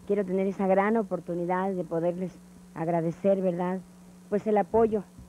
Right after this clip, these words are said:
y ese deseo de vivir que me inyectan a cada momento, porque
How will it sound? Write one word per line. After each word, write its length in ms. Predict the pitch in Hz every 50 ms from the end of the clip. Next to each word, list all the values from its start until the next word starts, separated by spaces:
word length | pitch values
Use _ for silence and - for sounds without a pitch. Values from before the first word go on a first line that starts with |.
| - - - - -
y 140 | 196 208 214
ese 380 | 214 202 - 226 220 208 202
deseo 480 | 185 196 185 165 - - 233 226 247 240
de 120 | 233 214
vivir 340 | 202 208 208 214 233 226 220
que 140 | - 233 208
me 100 | 196 196
inyectan 580 | 196 196 190 214 214 196 - 208 196 190 175 - - - - - - - 180
a 80 | 170
cada 260 | - 214 220 226 226
momento, 500 | 220 208 202 214 226 247 277 269 220 240
porque 520 | 196 202 190 175 170 - 190 185 180 180